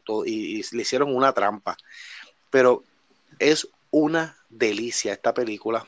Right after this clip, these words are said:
se la recomiendo al cien por ciento. Es una película,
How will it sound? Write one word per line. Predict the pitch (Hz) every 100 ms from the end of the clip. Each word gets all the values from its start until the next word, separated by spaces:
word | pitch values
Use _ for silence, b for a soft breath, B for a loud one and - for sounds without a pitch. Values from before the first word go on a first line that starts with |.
| -
se | - 107
la | 101
recomiendo | 92 101 104 104 101 104 110 -
al | 113 92
cien | - - 107 104
por | - 120
ciento. | - 107 101 98 113 104 B B B B B
Es | 110
una | 107 117
película, | 127 120 113 123 120